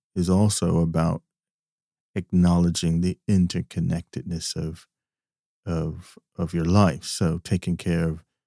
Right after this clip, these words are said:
not just your mind, but also your body and your spirit,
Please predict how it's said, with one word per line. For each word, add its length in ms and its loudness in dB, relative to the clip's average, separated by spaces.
not 200 -2
just 260 -4
your 100 0
mind, 960 2
but 160 -2
also 320 -2
your 160 -2
body 640 -6
and 440 -2
your 320 -2
spirit, 560 0